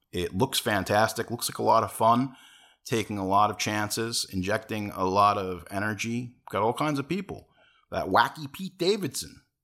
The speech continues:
and Idris Elba. And Sylvester Stallone as King Shark, who looks to steal the entire picture. This is a good time, you know? This is something interesting. And it's cool because the movie comes out on August fourth, and on August fifth,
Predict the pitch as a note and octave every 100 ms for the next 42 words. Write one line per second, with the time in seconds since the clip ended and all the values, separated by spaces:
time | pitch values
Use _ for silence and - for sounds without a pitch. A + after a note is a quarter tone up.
0 | _ - G2 C3 E3 F3 F3+ G3 C3 -
1 | - _ _ - _ _ D#3 D#3+ G3+ A3
2 | - G3+ - G#3+ G#3 G#2+ - - F#3 D3
3 | F#2 - - - - G2+ G#2 C#3 - -
4 | - C3+ C3 B2 - - F3 E3 A#2 A2
5 | A2 - B2 B2 G3 - - C#2+ _ -
6 | - - _ _ _ _ - C#3+ C4+ E4+
7 | C4+ A#3+ B3+ C4 A#3+ C4 A3 F2 - _
8 | C3+ B2 C#3 C3+ - E3 - - F#3 E3
9 | F#3 F#3 D3+ - F#2+ F#2 - A2+ - -
10 | F3 D#3+ C#3 D#3 C3+ C3 C#3 D#3+ D3+ D3
11 | C3+ B2 B2+ B2 B2 A#2+ - A#2 D#3+ G3
12 | - _ _ - _ _ _ - C3 D3
13 | D3+ C#3 G2 C3 C#3 - - C#3 -